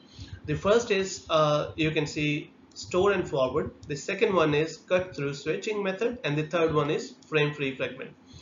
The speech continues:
Uh, we'll go ahead and discuss about this a little more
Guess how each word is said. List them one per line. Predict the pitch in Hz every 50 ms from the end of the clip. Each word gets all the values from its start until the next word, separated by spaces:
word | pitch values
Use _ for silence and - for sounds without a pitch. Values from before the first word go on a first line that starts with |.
| - - - - - - - - - - - - - - -
Uh, | 147 151 160 160
we'll | 165 202 220 185
go | 208 220 233 240
ahead | 202 202 226 208 202
and | 202 202 196
discuss | 185 180 - - 202 202 202
about | 196 170 165 165 165 156 151
this | 170 175 165 - - -
a | 160
little | 151 156 160 165 170 156
more | 147 147 143 156 214 233 -